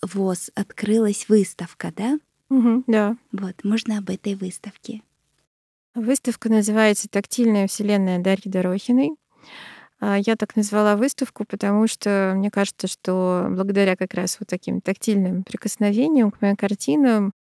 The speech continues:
Speaker 2: любой сможет погрузиться в небольшую мою такую творческую вселенную и познакомиться со мной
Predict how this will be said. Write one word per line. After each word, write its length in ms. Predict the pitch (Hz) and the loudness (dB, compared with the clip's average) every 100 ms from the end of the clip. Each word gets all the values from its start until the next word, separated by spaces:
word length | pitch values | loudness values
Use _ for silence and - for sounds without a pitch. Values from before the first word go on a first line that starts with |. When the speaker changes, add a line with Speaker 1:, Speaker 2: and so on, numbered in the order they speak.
| - | -8
Speaker 2:
любой 440 | 208 202 208 262 262 | -4 -4 2 2 2
сможет 520 | 196 208 220 208 - - | 0 0 0 -2 -6 -6
погрузиться 600 | 202 208 196 254 - 208 | 0 0 2 -2 -2 -4
в 40 | |
небольшую 460 | 180 180 196 247 233 | -2 -2 0 0 2
мою 240 | 208 208 | 2 0
такую 320 | 196 - 190 | -2 -4 -6
творческую 840 | - - - - - 190 175 180 196 - | -2 -4 -4 -8 -4 -2 -2 -2 -6 -12
вселенную 720 | - 202 233 311 269 226 220 | -6 0 0 2 4 2 0
и 120 | 233 262 | -4 -2
познакомиться 680 | 220 196 - 226 233 - | 0 0 2 2 2 0
со 180 | - 196 | -4 -2
мной 340 | 196 226 240 | 2 2 0